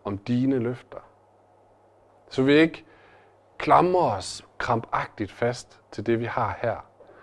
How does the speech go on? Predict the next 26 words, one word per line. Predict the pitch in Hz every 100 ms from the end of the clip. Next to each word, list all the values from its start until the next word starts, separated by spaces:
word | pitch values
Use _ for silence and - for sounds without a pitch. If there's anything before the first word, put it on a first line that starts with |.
| - -
Og | 117
så | 139
vi | 156
ikke | 151
bruger | 151 180 156 -
al | 160 165 -
vores | 107 104 -
tankekraft | - 131 143 - - 98 - -
og | 101 95 -
ressourcer | 95 123 131 123
på | - 113
at |
skaffe | - - 101 - 113
mere. | 127 110 - _ _ _ _ _ _ _ _ _ _ _ _ _ -
Men |
så | -
vi | 104
glæder | 104 110 127 131
os | 113
over | 107
det | 95 110
løfte, | 120 117 -
du | 98 120
giver | - 113 85
os, | 82
at | -